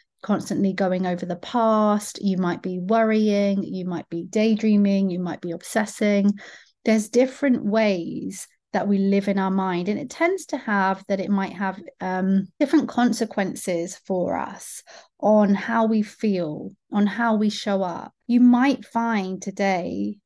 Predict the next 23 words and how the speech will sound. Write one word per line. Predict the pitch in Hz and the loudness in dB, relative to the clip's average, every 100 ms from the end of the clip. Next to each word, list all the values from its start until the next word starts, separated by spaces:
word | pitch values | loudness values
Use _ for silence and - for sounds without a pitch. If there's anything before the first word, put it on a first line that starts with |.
| _ | _
that | 202 202 | -6 -2
when | 226 247 | 2 4
I | 254 | 4
give | 262 254 | 2 0
the | 240 | -4
description | 220 208 - 202 - 202 | -6 -8 -6 -6 -6 -4
of | 202 | -2
the | 196 | -2
different | 202 226 - 208 190 | -2 -2 2 2 2
ways | 202 196 180 196 | 2 2 0 -4
we | 190 | -4
overthink, | 185 202 - 208 180 - | -4 -6 -4 -2 -2 -2
you | 214 | 2
might | 226 277 254 | 2 2 0
find | 262 214 | -2 0
that | 202 | -4
you | 196 | -6
fall | 208 202 | -6 -6
into | 190 190 - 185 | -6 -8 -8 -6
one | 190 214 226 220 - | -2 0 2 2 0
more | 208 196 190 185 | 0 0 -2 -6
than | 196 190 | -8 -8
another. | 180 180 180 185 - - | -6 -6 -6 -6 -8 -8